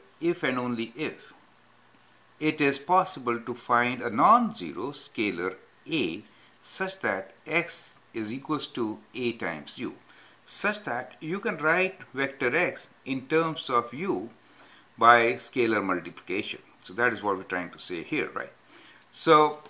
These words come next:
so if we have a vector, let us say u as this. Let's say that this represents vector u to us. Now, if I do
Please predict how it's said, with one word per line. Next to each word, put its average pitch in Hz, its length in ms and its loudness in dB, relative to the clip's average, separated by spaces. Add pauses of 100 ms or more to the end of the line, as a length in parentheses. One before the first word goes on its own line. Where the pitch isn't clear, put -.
(160)
so 180 100 -6
if 247 220 -2
we 262 140 -2
have 160 520 10 (500)
a 120 120 2
vector, 131 580 6 (340)
let 180 160 4
us 196 120 -4
say 82 380 -2 (480)
u 107 440 0 (440)
as 113 380 2 (100)
this. - 440 -6 (1800)
Let's 165 220 2
say 135 380 0 (100)
that 117 220 2
this - 260 -6 (160)
represents 113 640 -2
vector 95 520 -2
u 95 380 -4
to - 160 -10
us. - 300 -16 (1700)
Now, 123 520 8 (260)
if 190 160 -2
I 254 180 6
do 220 280 -6